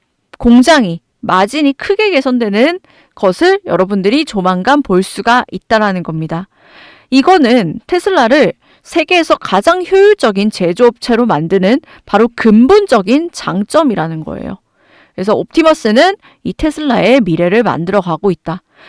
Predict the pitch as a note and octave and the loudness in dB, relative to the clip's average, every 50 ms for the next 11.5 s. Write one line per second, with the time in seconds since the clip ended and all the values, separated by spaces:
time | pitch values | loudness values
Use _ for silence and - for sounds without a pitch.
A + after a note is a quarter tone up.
0 | _ _ - - - - E4+ A#3+ F3 F3+ G3 G#3 G3+ G#3 F#3+ F3+ - F3+ F3+ - | _ _ -10 -6 0 2 4 6 6 6 4 4 2 0 -2 -2 -2 -4 -6 -6
1 | - - G4+ G#4+ F4 G3 - - D#3+ E3 E3 D#3+ F3 A3 A3+ F3 - - _ _ | -2 0 0 2 2 0 -4 -4 -6 -6 -4 -2 0 0 0 0 -2 -6 _ _
2 | _ _ _ - G#3+ - - G#3+ G#3 G#3 G#3+ E4 F#4 - F4+ - E4+ D#4 - G3+ | _ _ _ -8 -8 -2 2 2 2 4 4 2 2 0 0 0 0 -2 -2 -4
3 | F#3+ - - - G4+ G4 G4+ G4+ - - - G#3+ F3+ G#3+ B3+ C4 D4 - _ _ | -8 -6 -4 -2 -2 -2 -2 -4 -6 -4 -2 2 4 4 4 4 2 -2 _ _
4 | _ _ _ _ _ _ - - - G#3+ G#3 A3 B3+ D4+ D4+ A#3+ F#3 E3+ - D#3+ | _ _ _ _ _ _ -12 -6 -2 2 4 4 6 6 4 2 0 -2 -6 -8
5 | E3+ G3+ - _ _ _ - G#3+ B3 C4+ F4+ E4+ C4+ A#3+ A#3+ G3+ F3+ F3 E3+ F#3+ | -8 -10 -12 _ _ _ -2 0 2 4 4 4 2 2 0 2 4 4 4 4
6 | C#4+ E4+ D#4+ D4 D4+ D4+ D#4+ D#4 D4+ C#4 A#3+ F3+ F3+ F3+ G3 A3+ A#3+ B3+ B3 A#3 | 4 4 4 4 4 2 2 0 0 0 0 2 2 2 2 2 2 0 0 -4
7 | A3+ - - E3+ G3+ A#3+ C4+ C4+ - - F#3 F3 F#3 G#3+ A#3+ B3 A3 F3+ F3+ G#3+ | -6 -8 -6 -4 -2 0 0 -2 -2 -4 -4 -2 0 0 0 0 0 0 2 2
8 | A3+ G#3 - - - G#3 G3 F#3 F#3 - - G4 G4+ G4 G#4 G4+ G#4 F4+ - E4+ | 2 0 0 -2 -2 -2 -2 -2 -2 -4 -2 -2 0 0 2 2 2 2 2 2
9 | E4 D#4+ D4+ A#3 G#3 F3 G#3 C4 - - - - - - - E4 E4 F4 F4 - | 2 2 0 0 0 0 -2 -2 -4 -10 -20 -20 -10 -4 0 2 2 0 0 0
10 | G#4 G4+ G4+ G4+ - A4 G#4 F#4+ F#4 E4+ B3+ D#3 D#3+ E3+ F#3 G#3+ G3+ F#3+ F3+ F#3 | -2 -2 -2 -2 -2 0 2 2 2 2 2 -2 -2 -2 -4 -4 -4 -4 -6 -10
11 | - - - E3+ F3+ F#3+ G3 A3+ F#3 | -10 -8 -8 -6 -4 -2 0 0 0